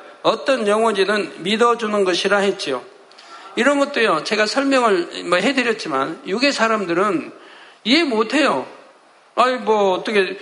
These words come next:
다 믿어주면 맨 속고만 살고 바보, 바보 되라고? 이렇게 또 이해를 해버린다 이 말이에요. 그 깊이, 영적인 깊이를 모르면 뭘 참는다, 왜 참는다고 하는지, 왜 속을 줄 알면서도 참는다고 하는지,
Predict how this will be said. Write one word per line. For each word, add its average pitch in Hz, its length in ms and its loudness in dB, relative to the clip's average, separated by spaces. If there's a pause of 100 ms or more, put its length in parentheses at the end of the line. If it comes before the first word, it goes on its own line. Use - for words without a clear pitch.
다 214 160 0
믿어주면 202 440 0
맨 185 160 2
속고만 214 480 0
살고 156 320 -2
바보, 180 420 -2
바보 185 300 -2
되라고? 165 440 -2 (640)
이렇게 294 460 0
또 220 100 0
이해를 214 420 0
해버린다 180 440 0
이 131 80 -2
말이에요. 123 260 -10 (460)
그 254 180 -2
깊이, 202 480 0
영적인 202 480 0
깊이를 214 440 -4
모르면 170 480 0 (600)
뭘 285 260 2
참는다, 254 480 -2
왜 202 200 0
참는다고 247 560 0
하는지, - 400 -8 (520)
왜 254 120 2
속을 269 300 -2
줄 254 160 0
알면서도 196 580 -2
참는다고 185 600 -2
하는지, - 220 -12